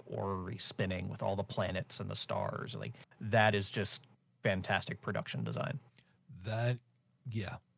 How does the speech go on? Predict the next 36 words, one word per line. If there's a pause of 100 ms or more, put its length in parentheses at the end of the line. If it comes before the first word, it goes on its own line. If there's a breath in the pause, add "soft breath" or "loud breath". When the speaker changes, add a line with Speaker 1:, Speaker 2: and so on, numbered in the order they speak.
(340)
Speaker 2:
Yeah,
like,
I,
I
think
about, (180)
again, (120)
I,
I (100)
literally
just
watched
it
a
few (140)
hours
ago. (520 loud breath)
Um, (600)
I
looked
at
that
scene, (160)
and (100)
I
was
thinking, (120)
y-, (120)
like,
you're
trying
to
wrap
your
head
around,